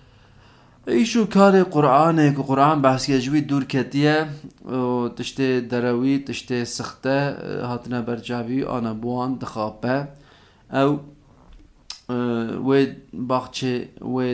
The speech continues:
e, hêşînayiya, wê cemê, e, wan, e, araq, wan, e, vexornê ku araq, e, mev tê-, tîne ziman araqê cinnetê, ne araqê,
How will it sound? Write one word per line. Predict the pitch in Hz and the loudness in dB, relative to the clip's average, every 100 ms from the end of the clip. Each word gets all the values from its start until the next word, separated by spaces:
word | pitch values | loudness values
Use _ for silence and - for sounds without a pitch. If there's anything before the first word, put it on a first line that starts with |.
| 117 - - 90 78 82 | -6 -12 -14 -14 -12 -8
e, | 123 | -6
hêşînayiya, | 117 - 117 117 120 117 113 113 113 | -6 -4 -4 -2 -2 -4 -4 -6 -4
wê | 123 120 117 104 - | -2 -2 -4 -8 -8
cemê, | 123 123 120 120 104 85 | -4 0 0 -2 -6 -10
e, | 90 90 98 117 117 | -10 -8 -8 -6 -6
wan, | 123 123 120 - | -4 -2 -4 -6
e, | - - - - | -10 -14 -14 -8
araq, | 113 117 127 127 | -2 0 0 -4
wan, | 127 123 123 123 120 - - | -8 -4 -2 -2 -2 -6 -12
e, | 50 50 - - 120 | -14 -14 -14 -10 -6
vexornê | 117 120 120 120 117 | -6 -4 -4 -2 -4
ku | - 104 | -4 -2
araq, | 120 135 135 - 120 | 0 0 -4 -4 -4
e, | |
mev | 117 123 127 123 | -4 -4 -6 -8
tê-, | 127 123 123 | -6 -4 -4
tîne | 123 120 127 | -4 -4 -2
ziman | 117 139 151 | -4 -4 -4
araqê | - 110 110 - 120 | -4 -4 -4 -4 -6
cinnetê, | 117 143 151 139 117 | -4 -4 -4 -4 -2
ne | 143 135 107 113 | -2 -2 0 0
araqê, | 117 113 113 | 0 -6 -8